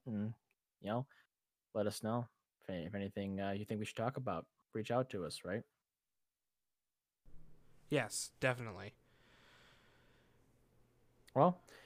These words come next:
Speaker 1: what, is there anything else you wanted to hit today?
Speaker 2: Um,
Speaker 1: Tonight, today?
Speaker 2: not much else on the actual schedule, but we still have about fifteen minutes worth of time to fill. So I'm wondering if,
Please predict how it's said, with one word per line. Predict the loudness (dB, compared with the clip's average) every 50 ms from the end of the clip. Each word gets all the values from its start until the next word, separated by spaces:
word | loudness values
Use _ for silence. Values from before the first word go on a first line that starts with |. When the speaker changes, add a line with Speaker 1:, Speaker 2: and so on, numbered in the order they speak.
| -20 -20 -20 -20 -20 -20 -20 -14 0 6
Speaker 1:
what, | 8 8 8
is | 10
there | 8 6
anything | 6 6 6 6 6
else | 6 6 6
you | 8
wanted | 8 8 8 8
to | 6
hit | 4 2 2 2
today? | 2 2 4 2 0 -2 -6 -14 -20 -20 -20 -20 -20 -20 -20 -20 -20 -20 -16 -16 -16 -16 -16 -20 -20 -20 -20 -20 -20 -20 -20 -20 -12 -4
Speaker 2:
Um, | -2 0 0 0 0 -4 -6 -8 -8
Speaker 1:
Tonight, | -6 -6 -4 -4 -4 -4 -4
today? | -4 -2 -2 -2 -4 -4 -8 -10 -20 -20 -20 -20 -20 -20 -20 -20 -20 _ _ -20 -20 -20 -20 -20 -20 -20 -20 -20 -20 -20 -20 -20 -20 _ -20 -20 _ -8 0
Speaker 2:
not | 4 6 6 6 6
much | 4 0 0 0 0
else | 0 2 2 2 2
on | 2 2 2
the | 2 0 -2
actual | -2 -2 -2 -4 -4 -6 -6 -6 -6 -6
schedule, | -6 -6 -6 -6 -6 -2 0 0 0 0 -2 -4 -6 -6 -4
but | -4 -4 -4
we | -4 -4
still | -2 0 2 2 2
have | 2 2 2 2
about | 2 0 0 -2 -4 -10
fifteen | -18 -16 -10 -6 -6 -6 -6 -6 -12 -10 -6 -6 -4 -2 -2 -2
minutes | -4 -4 -4 -6 -8 -6 -6 -4 -4 -6 -8 -10 -16 -20 -16 -12
worth | -10 -10 -10 -10
of | -14 -16
time | -12 -8 -6 -4 -4 -4 -6 -8
to | -10
fill. | -12 -16 -14 -14 -14 -14 -14 -16 -18 _ -20 -20 -20 -20 -20 -20 -20 -20 -20 -20 -20 -20 -20 -18 -8
So | -4 -4
I'm | -2 -2 -2 -4
wondering | -2 0 0 0 0 0
if, | -2 -6 -8